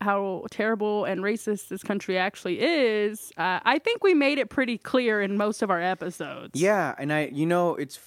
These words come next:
Speaker 2: it's interesting. I was having a conversation with someone over the weekend, and, um, it was a friend, white friend,
Speaker 1: Mm-hmm.
Speaker 2: and, um, <clears throat> what got me was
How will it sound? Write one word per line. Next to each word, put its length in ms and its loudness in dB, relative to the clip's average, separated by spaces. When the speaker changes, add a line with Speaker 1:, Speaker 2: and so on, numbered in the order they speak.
Speaker 2:
it's 480 -4
interesting. 540 0
I 100 0
was 140 -4
having 240 -2
a 60 -6
conversation 640 -2
with 100 -6
someone 340 -2
over 160 -4
the 100 -4
weekend, 760 -4
and, 580 -4
um, 720 -6
it 60 -16
was 100 -8
a 40 -10
friend, 480 -2
white 480 -4
friend, 440 -4
Speaker 1:
Mm-hmm. 160 -6
Speaker 2:
and, 320 -4
um, 540 -6
<clears throat> 300 -6
what 240 0
got 260 0
me 120 -2
was 500 -4